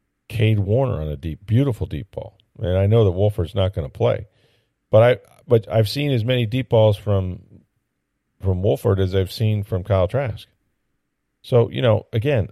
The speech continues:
are guys turning down throws to hit the check down, to hit the, the quick out, to, you know, hit the tight end underneath? Like, all that's part of it. And, you know, and it's true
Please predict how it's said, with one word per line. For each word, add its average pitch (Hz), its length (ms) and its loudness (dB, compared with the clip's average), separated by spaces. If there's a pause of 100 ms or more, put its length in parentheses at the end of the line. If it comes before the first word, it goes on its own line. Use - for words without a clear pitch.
are 95 120 -2
guys 92 280 2
turning 104 380 0
down 101 320 0
throws 120 420 2
to - 100 -2
hit 98 160 2
the - 60 -6
check 104 300 0
down, 110 380 -2
to 85 60 -4
hit 87 160 -2
the, 80 220 -4 (160)
the 107 220 -6
quick 104 300 -4
out, 98 340 0
to, 71 180 -4
you 87 140 -6
know, 82 100 -4
hit 90 120 -4
the - 80 -14
tight 92 280 2
end 95 180 0
underneath? 92 400 -2
Like, 90 240 -2 (840)
all 175 280 4
that's 165 300 0
part 123 380 4
of 101 180 6
it. - 160 -12 (460)
And, 90 460 -2 (800)
you 101 140 0
know, 87 220 4
and 135 240 2
it's 135 160 -4
true 123 540 0